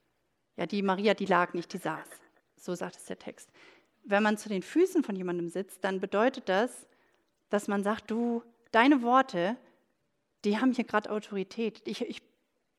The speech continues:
ich nehme wahr, du bist der Herr.“ Das hat, das hat so eine Haltung von Ehrfurcht und Gehorsam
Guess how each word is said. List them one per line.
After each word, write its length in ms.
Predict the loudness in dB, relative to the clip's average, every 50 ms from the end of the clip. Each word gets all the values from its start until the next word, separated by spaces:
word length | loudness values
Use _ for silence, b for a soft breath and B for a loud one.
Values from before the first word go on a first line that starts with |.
| _ -6
ich 220 | -6 -6 -6 -8
nehme 540 | -12 -6 -2 0 2 4 6 6 6 6 4
wahr, 180 | 2 2 0
du 140 | 0 -4 -4
bist 260 | -4 -4 -6 -6 -6
der 80 | -8 -8
Herr.“ 320 | -6 -6 -8 -8 -8 -10 -12 _ _ _ _ _ _ _ _ _ _ -4
Das 220 | -2 -2 0 0
hat, 180 | -2 -2 -2 -6
das 160 | -4 -2 0
hat 160 | -2 0 0
so 60 | 0
eine 180 | 0 2 4 6
Haltung 380 | 8 8 8 6 4 -2 -8
von 200 | -6 -4 -4 -4
Ehrfurcht 520 | -2 0 -2 -2 -2 -2 -4 -4 -4 -4 -8
und 120 | -12 -10
Gehorsam 580 | -8 -6 -4 -4 -4 -4 -6 -8 -10 -10 -10